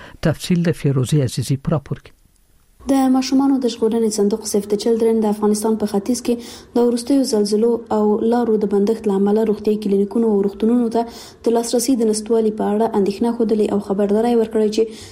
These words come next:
Speaker 2: زیانګالو ته لګول شوې خیمې د ماشومانو په زیږنتونونو په بدلیدو دي. دغه سازمان د چهارشنبې په ورځ د سپتمبر په څلوېښتمه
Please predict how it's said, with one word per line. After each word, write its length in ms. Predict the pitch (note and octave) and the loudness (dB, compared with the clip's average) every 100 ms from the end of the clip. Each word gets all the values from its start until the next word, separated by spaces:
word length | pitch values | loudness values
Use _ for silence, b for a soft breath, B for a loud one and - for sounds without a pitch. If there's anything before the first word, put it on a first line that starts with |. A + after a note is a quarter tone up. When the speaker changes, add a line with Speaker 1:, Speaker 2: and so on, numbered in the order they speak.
| B A3 | B 0
Speaker 2:
زیانګالو 420 | A#3+ A#3+ C4 B3+ | 0 2 2 0
ته 80 | A#3+ A3 | 2 0
لګول 280 | G3+ G3+ G3+ | 2 2 2
شوې 160 | A3+ G#3+ G#3+ | 0 0 0
خیمې 420 | G#3 G#3+ A#3+ G#3+ | 0 2 2 2
د 60 | G3 | 0
ماشومانو 480 | F#3+ - G#3 G#3+ G#3 G#3 | 0 0 2 2 2 0
په 80 | G3 | 0
زیږنتونونو 600 | G3+ G3+ G3+ A3+ B3 A3+ G3+ | 2 0 0 2 2 2 0
په 80 | F#3+ | -2
بدلیدو 340 | F#3+ F#3+ F#3+ G3 F#3+ | 0 0 2 0 0
دي. 80 | F#3+ F#3+ B B - | -2 -4 B B -4
دغه 160 | A#3 A#3+ | -2 0
سازمان 360 | B3 B3+ C4+ B3 | 2 2 2 2
د 80 | A#3 | 0
چهارشنبې 400 | A#3+ A#3 A3 G#3 | -4 0 0 2
په 80 | A3 | 2
ورځ 120 | A3+ A3 | 2 0
د 60 | G#3 | -2
سپتمبر 340 | G3+ A#3 A3 G#3+ | -2 0 2 2
په 80 | G3+ G3 | 0 2
څلوېښتمه 520 | G3 G3 - A3 | 2 0 0 0